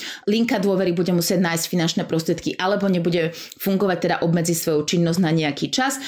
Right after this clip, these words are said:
Čiže toto je ten dopad, že my, organizácia občianskej spoločnosti, nerobíme tie veci pre seba. My predsa doručujeme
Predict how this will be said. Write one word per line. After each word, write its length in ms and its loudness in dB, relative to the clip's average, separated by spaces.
Čiže 160 0
toto 160 0
je 80 0
ten 160 0
dopad, 480 -2
že 80 0
my, 480 0
organizácia 640 0
občianskej 320 -2
spoločnosti, 560 -2
nerobíme 480 2
tie 160 0
veci 160 -2
pre 160 -2
seba. 320 -2
My 80 2
predsa 240 0
doručujeme 500 2